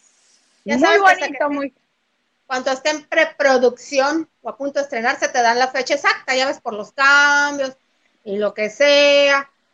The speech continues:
Speaker 1: y los ajustes.
Speaker 2: Ah, sí, siempre algo se tienen que ajustar por ahí. La esperaremos entonces.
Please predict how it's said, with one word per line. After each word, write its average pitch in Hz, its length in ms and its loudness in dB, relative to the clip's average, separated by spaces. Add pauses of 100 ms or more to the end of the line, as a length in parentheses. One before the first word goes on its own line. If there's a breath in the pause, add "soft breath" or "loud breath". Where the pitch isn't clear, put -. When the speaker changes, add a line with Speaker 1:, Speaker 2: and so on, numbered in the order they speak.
(840)
Speaker 1:
y 240 160 -4
los 240 240 2
ajustes. 330 1500 2 (920 soft breath)
Speaker 2:
Ah, 262 380 0
sí, 240 120 -6
siempre 208 500 -2
algo 208 320 0
se 202 120 -18
tienen 190 220 -10
que 180 80 -8
ajustar 175 380 -6
por 156 180 -4
ahí. 113 100 -4 (1300)
La 202 100 0
esperaremos 226 560 2
entonces. 180 500 -10